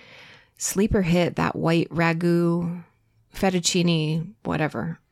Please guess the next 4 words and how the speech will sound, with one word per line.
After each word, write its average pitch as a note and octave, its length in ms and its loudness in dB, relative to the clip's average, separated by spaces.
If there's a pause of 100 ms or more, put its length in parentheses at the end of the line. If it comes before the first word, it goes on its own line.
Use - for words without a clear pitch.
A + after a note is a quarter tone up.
<laughs> - 80 -6 (2250)
That F3+ 280 2
was E3 260 -4
awesome. D#3 640 -2